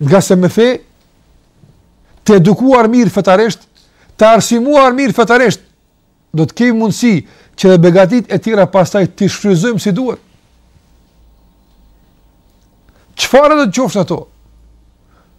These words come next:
Çfarë do të qofshin ato? Mirësitë e kësaj bote, përparimin, shkencën, zhvillimin, të gjitha,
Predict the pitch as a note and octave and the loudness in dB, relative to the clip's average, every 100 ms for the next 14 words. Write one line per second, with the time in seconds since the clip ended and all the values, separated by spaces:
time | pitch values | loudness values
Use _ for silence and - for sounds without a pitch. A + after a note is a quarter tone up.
0 | _ _ _ _ _ _ - - - A3 | _ _ _ _ _ _ -12 -8 0 2
1 | A#3 A3 F#3+ - F#3+ - D3 - - _ | 2 0 -2 0 -2 -2 -8 -12 -18 _
2 | _ _ _ _ _ _ _ _ _ _ | _ _ _ _ _ _ _ _ _ _
3 | _ _ _ _ _ - F#3 G#3 - D4 | _ _ _ _ _ 0 2 2 4 2
4 | A3+ G3+ G#3 E3 F#3 E3+ - _ _ _ | 2 0 0 0 0 -4 -8 _ _ _
5 | _ _ _ _ - F#3 A3 A#3+ D4 G3+ | _ _ _ _ 0 2 2 4 2 0
6 | B2+ - _ - - C4 C4+ G#3+ D#3+ C#3 | -4 -10 _ -14 -6 -2 0 -2 -4 -8
7 | - D#3 F3+ B3 D4 F#3+ D#3 B3 A3 E4 | -4 0 2 2 2 0 -2 0 2 2
8 | F#3+ | 2